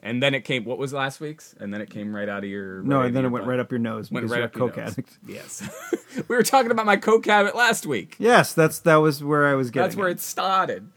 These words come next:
Speaker 1: Um, did you just mention birthdays?
Speaker 2: Yes.
Speaker 1: You mentioned birthdays. It's
Speaker 2: I di-, I
Speaker 1: somebody
Speaker 2: don't know if I did. <laughs>
Speaker 1: Uh, so, you said something earlier that made me think, uh, we were gonna talk about it then, but we, we didn't.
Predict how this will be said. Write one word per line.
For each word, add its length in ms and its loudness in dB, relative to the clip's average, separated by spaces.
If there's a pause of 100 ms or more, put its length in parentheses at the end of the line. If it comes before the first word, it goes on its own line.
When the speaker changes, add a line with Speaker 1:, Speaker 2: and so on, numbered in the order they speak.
(540)
Speaker 1:
Um, 580 -4 (1040)
did 80 -12
you 80 -10
just 160 -10
mention 240 -4
birthdays? 600 -6 (140)
Speaker 2:
Yes. 680 -2
Speaker 1:
You 60 -8
mentioned 280 -8
birthdays. 460 -8
It's 420 -14 (100)
Speaker 2:
I 80 6
di-, 60 6
I 40 4
Speaker 1:
somebody 220 6
Speaker 2:
don't 140 8
know 140 8
if 120 0
I 100 2
did. 340 -10 (140)
<laughs> 160 -12
Speaker 1:
Uh, 540 4
so, 220 -8
you 140 -4
said 160 2
something 240 -4
earlier 360 -2
that 140 -6
made 240 -4
me 120 -6
think, 380 -8
uh, 380 -6
we 100 -8
were 80 -10
gonna 120 -8
talk 180 -8
about 160 -6
it 80 -12
then, 200 -4
but 200 -6
we, 120 -8
we 140 -8
didn't. 240 -8